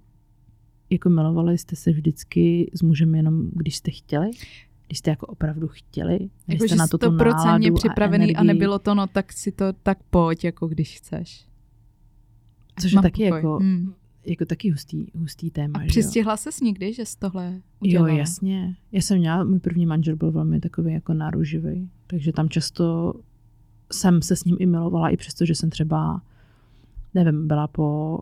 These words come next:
Speaker 1: já jsem v určitých partnerstvích jsem trčela docela často na záněty,
Speaker 2: Mhm.
Speaker 1: jakoby nebyly to vloženě kvasinky, ne, ale bylo to takový prostě, že mi to vlastně bolelo, ta pochva, nebo ten, to okolí, ten, ten vstup.
Speaker 2: Mhm.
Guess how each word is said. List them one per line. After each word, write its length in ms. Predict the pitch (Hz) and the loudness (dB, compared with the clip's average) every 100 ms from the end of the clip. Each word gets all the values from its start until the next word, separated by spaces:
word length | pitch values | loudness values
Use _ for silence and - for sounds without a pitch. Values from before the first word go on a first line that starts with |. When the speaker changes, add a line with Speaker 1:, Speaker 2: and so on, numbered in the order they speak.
| - | -8
Speaker 1:
já 80 | - | -4
jsem 160 | 175 185 | 0 2
v 160 | 190 - | 2 0
určitých 340 | 190 170 233 | -4 -2 -2
partnerstvích 520 | - 165 180 170 196 - | 0 -2 -2 -4 -6 -6
jsem 120 | 185 | -4
trčela 640 | 170 - - - 180 175 | -4 -6 -8 -4 -4 -2
docela 360 | 170 175 160 170 | -6 -6 -6 -4
často 280 | 170 - 180 | -6 -6 -6
na 420 | 170 170 170 175 | -4 -6 -6 -6
záněty, 560 | 165 165 165 185 240 - _ 220 | -4 -6 -6 -8 -10 -12 _ 2
Speaker 2:
Mhm. 100 | 190 | 4
Speaker 1:
jakoby 520 | 185 170 170 165 165 | 4 4 2 0 0
nebyly 280 | 170 170 170 | 0 0 0
to 120 | 175 | 0
vloženě 320 | 170 170 180 | -2 -2 -4
kvasinky, 420 | - 175 175 175 | -4 -4 -4 -2
ne, 80 | 180 | -2
ale 160 | - 208 | 0 0
bylo 140 | 220 | 0
to 100 | 233 | -2
takový 300 | 214 - 208 | -4 -4 -6
prostě, 440 | 196 185 - 196 180 | -4 -8 -4 -2 0
že 100 | 190 | 0
mi 120 | 180 | 0
to 100 | 180 | -2
vlastně 240 | 175 - | -4 -4
bolelo, 280 | 165 156 - | -4 -4 -8
ta 120 | 175 147 | -10 -12
pochva, 360 | 165 - - | -12 -14 -14
nebo 240 | 170 - 165 | -10 -8 -6
ten, 220 | - 202 - _ _ | -6 -8 -12 _ _
to 100 | - | -6
okolí, 320 | - - 170 | -6 -4 -4
ten, 220 | 170 165 208 | -2 -6 -4
ten 180 | 170 | -4
vstup. 360 | - - 190 - - - | -4 -6 -8 -8 -20 -8
Speaker 2:
Mhm. 380 | 208 190 175 | -4 -2 -4